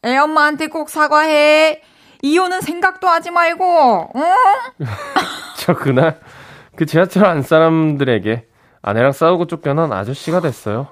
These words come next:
Speaker 1: 와, 진짜 너무한 거 아니에요?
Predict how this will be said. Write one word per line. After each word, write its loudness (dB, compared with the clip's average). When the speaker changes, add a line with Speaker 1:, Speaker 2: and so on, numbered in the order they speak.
Speaker 1:
와, -2
진짜 -20
너무한 2
거 2
아니에요? 2